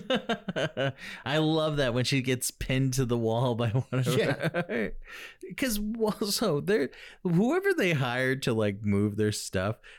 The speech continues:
Speaker 1: they seriously have somebody swinging her art from a crane. <laughs> Like, what is going on?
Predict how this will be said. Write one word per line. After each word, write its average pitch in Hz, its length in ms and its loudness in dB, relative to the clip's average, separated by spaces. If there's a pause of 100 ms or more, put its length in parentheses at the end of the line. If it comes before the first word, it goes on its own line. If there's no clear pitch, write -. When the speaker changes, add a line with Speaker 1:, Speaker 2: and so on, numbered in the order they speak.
Speaker 1:
they 269 120 2
seriously 269 580 2
have 196 260 2
somebody 180 440 2
swinging 175 1040 2
her 135 280 2
art 127 400 -2
from 110 160 2
a 104 60 2
crane. 90 880 -2
<laughs> - 60 -20 (380)
Like, - 280 -4
what 185 320 2
is 220 180 2
going 123 480 2
on? 117 540 -2